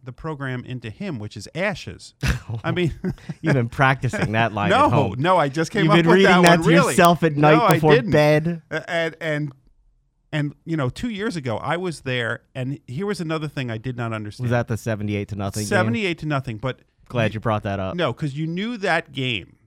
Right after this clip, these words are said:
Speaker 1: was going to be a blowout, right? I mean, everybody knew it beforehand.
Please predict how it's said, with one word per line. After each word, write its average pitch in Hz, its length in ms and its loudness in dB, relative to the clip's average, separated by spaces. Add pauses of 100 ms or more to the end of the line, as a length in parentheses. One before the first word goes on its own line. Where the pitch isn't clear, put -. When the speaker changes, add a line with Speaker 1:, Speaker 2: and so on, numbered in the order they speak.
(160)
Speaker 1:
was 127 240 -2
going 151 460 -2
to - 120 -8
be 110 540 -6 (580)
a 127 80 -2
blowout, 107 520 -8
right? 131 260 -4 (220)
I 156 40 -6
mean, 170 140 0
everybody 185 380 -2
knew 131 280 2
it 123 120 -4
beforehand. 101 800 -10